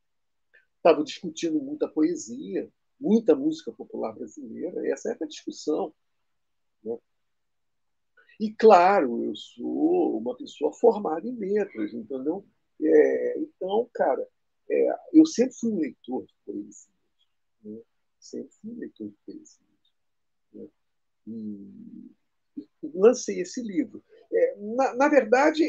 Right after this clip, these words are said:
ele foi, a primeira edição dele foi pela Rocco, editora Rocco, é, nos anos noventa ainda, né? E, ela, e esse livro sofreu uma segunda edição, agora, recente,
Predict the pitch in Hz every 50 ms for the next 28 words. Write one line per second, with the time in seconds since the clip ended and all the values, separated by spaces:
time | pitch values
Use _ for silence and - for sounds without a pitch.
0 | - 214 220 254 247 269 - - - 247 240 220 214 175 175 180 180 - - 170
1 | - - 226 226 190 190 196 190 180 185 165 147 151 156 156 - - - 180 175
2 | - - 151 196 233 247 233 196 156 147 - _ - 180 196 202 208 - _ _
3 | _ _ - 185 196 196 165 139 - - _ - - - 202 226 - - - -
4 | _ _ - - - - - 113 110 120 117 - 147 185 214 - _ _ _ _
5 | _ _ _ _ _ _ _ _ _ _ _ _ _ _ _ _ _ _ _ _
6 | _ _ _ _ _ _ - 247 262 254 269 294 - - 175 175 156 - 240 240
7 | 226 - 165 208 220 208 - 117 104 104 98 95 - _ _ _ _ _ _ _
8 | _ _ _ - 107 117 127 - _ _ _ _ _ _ _ _ _ _ _ _
9 | - 170 190 196 196 202 220 214 202 - - 180 196 196 196 - 226 190 180 185
10 | - - 202 - 202 202 - 208 - - 214 - - 311 320 - 302 311 - -
11 | - - - - 190 202 214 214 208 - - - 294 311 - 147 147 165 190 220
12 | 214 - - - - - - 127 123 - 190 - - - - _